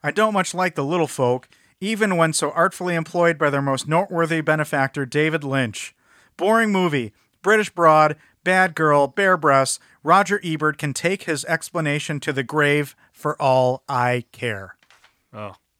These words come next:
Speaker 2: Huh.
Speaker 1: So we got one
Speaker 2: That's all we
Speaker 1: fella who
Speaker 2: had?
Speaker 1: liked boobs, but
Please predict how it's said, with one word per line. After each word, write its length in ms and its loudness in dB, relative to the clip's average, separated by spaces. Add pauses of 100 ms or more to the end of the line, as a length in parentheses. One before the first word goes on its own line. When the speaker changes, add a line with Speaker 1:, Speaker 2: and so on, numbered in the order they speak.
(440)
Speaker 2:
Huh. 200 -6 (840)
Speaker 1:
So 340 0
we 100 2
got 240 2
one 460 0 (120)
Speaker 2:
That's 160 -12
all 160 4
we 60 4
Speaker 1:
fella 160 4
who 60 -2
Speaker 2:
had? 80 -2
Speaker 1:
liked 320 0
boobs, 480 -2
but 480 0